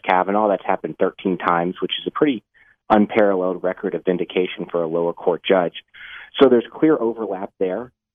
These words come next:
uh, between, you know, Judge Kavanaugh and Justice Kennedy, but also between Judge Kavanaugh and, you know, other majorities of the court. Some of those opinions have been unanimous.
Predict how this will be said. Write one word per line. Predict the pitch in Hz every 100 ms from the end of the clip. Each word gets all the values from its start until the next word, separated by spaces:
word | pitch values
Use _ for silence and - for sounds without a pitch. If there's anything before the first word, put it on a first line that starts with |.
| _
uh, | 110 101 90 87
between, | 82 - - 98 92 90 87
you | 92
know, | 87 87 - _ _
Judge | - 98
Kavanaugh | - 95 90 90
and | 85
Justice | 90 - -
Kennedy, | 175 202
but | 185 135
also | 131 -
between | 120 - 123 113
Judge | 113 104
Kavanaugh | - 104 101 98 98
and, | - 92 90 87 85
you | 95
know, | 87
other | 92 101
majorities | 98 95 90 92 87
of | -
the |
court. | - 101 104
Some | -
of | 180
those | 143 120
opinions | - - 123 123 117
have | 110
been | 113
unanimous. | 113 107 139 82